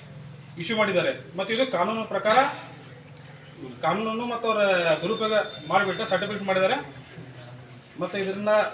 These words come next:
ನ-, ನಮ್ಗೆ ಹಿಂದಿರೋ ಮಾಹಿತಿ ಅವ್ರು ದುಡ್ಡು ತೊಗೊಂಡೆಲ್ಲ ಮಾಡಿದ್ದಾರೆ ಅಂತ ಇದೆ. ಅದು ನಮ್ಗೆ ಎಷ್ಟು, ಎಷ್ಟು ಮಾಹಿತಿ ಇದೆ ನಮ್ಗೆ ಗೊತ್ತಿಲ್ಲ. But ಕಾನೂನು ಪ್ರಕಾರ ಇದನ್ನು ಮಾಡಲಿಕ್ಕೆ ಬರಲ್ಲ ಅಂದ್ರೂ ಅವರು ಮಾಡಿದ್ದಾರೆ. ಇವತ್ತು ನಾವು ಬಂದುಬಿಟ್ಟು ಅವ್ರ ಹತ್ರ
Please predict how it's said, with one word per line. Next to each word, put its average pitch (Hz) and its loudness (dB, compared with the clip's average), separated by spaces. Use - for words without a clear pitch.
ನ-, 135 -4
ನಮ್ಗೆ 175 -2
ಹಿಂದಿರೋ 208 0
ಮಾಹಿತಿ 185 0
ಅವ್ರು 202 0
ದುಡ್ಡು 190 -4
ತೊಗೊಂಡೆಲ್ಲ 196 0
ಮಾಡಿದ್ದಾರೆ 185 2
ಅಂತ 180 0
ಇದೆ. 185 2
ಅದು 190 2
ನಮ್ಗೆ 165 -8
ಎಷ್ಟು, 185 -6
ಎಷ್ಟು 170 0
ಮಾಹಿತಿ 165 -2
ಇದೆ 180 -2
ನಮ್ಗೆ 175 -2
ಗೊತ್ತಿಲ್ಲ. 175 -4
But 160 -4
ಕಾನೂನು 190 2
ಪ್ರಕಾರ 208 4
ಇದನ್ನು 202 4
ಮಾಡಲಿಕ್ಕೆ 208 4
ಬರಲ್ಲ 185 8
ಅಂದ್ರೂ 196 0
ಅವರು 226 6
ಮಾಡಿದ್ದಾರೆ. 185 4
ಇವತ್ತು 170 0
ನಾವು 165 4
ಬಂದುಬಿಟ್ಟು 202 2
ಅವ್ರ 190 10
ಹತ್ರ 214 4